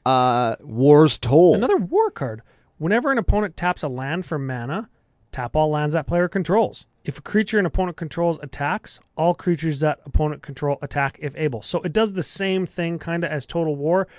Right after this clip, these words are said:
Speaker 2: except it makes them use all their mana as well. So you tap your mana, the ability triggers, and you say, "Oh, crap, uh, it's gonna tap all my mana." In response to War Toll, War's Toll's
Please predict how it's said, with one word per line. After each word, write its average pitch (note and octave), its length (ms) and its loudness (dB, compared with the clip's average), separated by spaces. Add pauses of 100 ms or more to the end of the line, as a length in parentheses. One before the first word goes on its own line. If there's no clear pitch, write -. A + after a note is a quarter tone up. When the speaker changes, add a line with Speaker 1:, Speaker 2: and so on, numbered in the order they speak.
(160)
Speaker 2:
except - 440 -4 (480)
it D3+ 160 -6
makes D3+ 320 -4
them D#3 180 -2
use C#3+ 340 0
all C3+ 220 -2
their B2+ 140 -2
mana A#2 340 -6
as A#2 160 -12
well. G#2+ 240 -14 (220)
So - 100 -10
you D#3 120 -4
tap E3+ 340 -4
your F3 80 0
mana, D3+ 320 -4 (220)
the D#3 80 0
ability C#3+ 420 0
triggers, C#3 480 -4
and C#3 80 -6
you B2+ 80 -6
say, B2 320 -6
"Oh, D3 300 0
crap, B2+ 360 -8 (240)
uh, - 160 -14 (100)
it's - 160 -8
gonna D3+ 160 -4
tap D3 280 -4
all C#3+ 140 -4
my C#3 120 -4
mana." C3 380 -4 (240)
In E3+ 160 -2
response D3 560 -4
to D#3+ 100 -4
War C#3 600 2
Toll, D3 440 -2
War's D3+ 380 2
Toll's D3 560 0